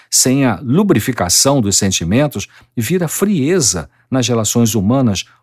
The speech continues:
produzindo distância, vazio, falta e solidão.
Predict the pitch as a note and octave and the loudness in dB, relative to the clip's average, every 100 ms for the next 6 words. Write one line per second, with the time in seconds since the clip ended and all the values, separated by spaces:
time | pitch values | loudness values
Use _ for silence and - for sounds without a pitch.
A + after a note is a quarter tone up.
0 | - C3+ A#2+ G#2 G#2+ G2+ F#2+ C3 - C#3+ | -2 -2 0 0 2 0 -2 -6 -4 -2
1 | D#3 - E3 G2+ A2+ E2+ - G#2+ C3 C3 | -2 -4 -6 -6 -6 -4 -2 -2 -2 -4
2 | - _ - - A#2 A#2+ A2+ A2+ A2 - | -8 _ -18 -4 -2 -2 -4 -8 -8 -6
3 | G#2+ - G#2+ G2+ E2+ C#2+ | -4 -2 -2 -2 -6 -12